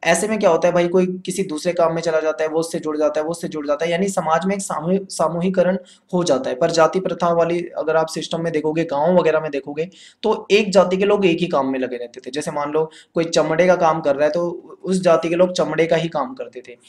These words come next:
यानी यहाँ पे, अ, ये वाली व्यवस्था नहीं थी जो वर्ग वाली व्यवस्था है। अब देखिए, वर्ग भेद समाज में मुख्यतः दो श्रेणियों में शामिल है।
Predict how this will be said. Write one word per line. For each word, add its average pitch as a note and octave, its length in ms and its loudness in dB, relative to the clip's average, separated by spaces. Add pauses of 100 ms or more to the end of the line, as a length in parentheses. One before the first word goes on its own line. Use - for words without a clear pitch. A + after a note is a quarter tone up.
(200)
यानी E3 180 4
यहाँ E3 380 0
पे, F#3+ 360 2 (400)
अ, D3 420 2 (1120)
ये F3+ 220 2
वाली F3+ 200 6
व्यवस्था E3 400 0
नहीं D#3 200 -4
थी F3 120 -4
जो F3 140 -2
वर्ग D3 280 0
वाली C3 200 0
व्यवस्था A#2+ 400 -16
है। A#2 120 -18 (460)
अब E3+ 80 -6
देखिए, G#3+ 240 0
वर्ग F#3 380 6
भेद F#3 360 4
समाज D#3+ 400 0
में F3+ 100 0
मुख्यतः F3+ 480 -2
दो D#3+ 160 -4
श्रेणियों C#3+ 500 -4
में D3 120 -10
शामिल A#2+ 420 -10
है। A#2 120 -14